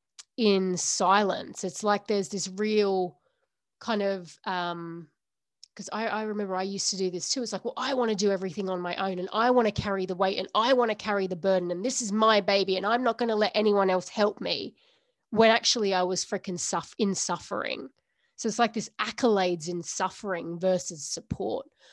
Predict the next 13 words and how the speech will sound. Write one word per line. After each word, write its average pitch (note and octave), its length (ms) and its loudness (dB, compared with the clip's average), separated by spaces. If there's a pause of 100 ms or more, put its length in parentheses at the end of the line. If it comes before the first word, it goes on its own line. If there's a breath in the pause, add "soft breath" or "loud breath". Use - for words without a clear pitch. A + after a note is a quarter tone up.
(120)
I G3+ 80 -4
see B3 260 0
that G3+ 160 2
a F#3 60 -4
lot F#3 440 2 (100)
too. - 500 -2 (560)
All F#3 60 -8
right. F3+ 220 -2
I G#3 140 0
also C#4+ 380 -2
see A3+ 220 -4
the F#3 160 0
opposite. - 640 0